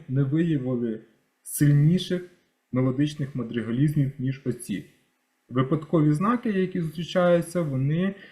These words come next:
не є хромати-, е, хроматизованими. Е,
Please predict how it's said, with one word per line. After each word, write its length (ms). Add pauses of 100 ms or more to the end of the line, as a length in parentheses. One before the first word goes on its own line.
(140)
не 240
є 320
хромати-, 420
е, 440
хроматизованими. 960 (580)
Е, 760